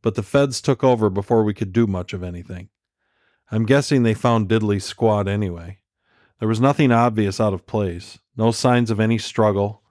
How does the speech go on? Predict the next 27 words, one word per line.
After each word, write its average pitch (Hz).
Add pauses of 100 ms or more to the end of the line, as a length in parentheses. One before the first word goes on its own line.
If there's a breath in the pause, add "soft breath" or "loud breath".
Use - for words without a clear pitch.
(440)
It 110
was 110
like 135
she -
vanished." 101 (1400)
Sandy's 123
eyes 110
had 90
drifted 107
down 101
to 95
her 92
beer 95
while 87
she -
was 92
listening. 95 (840 soft breath)
Lane's 127
story 127
sounded 107
an 98
awful 135
lot 120
like 101
Rob 104
Bannis's 101
story. -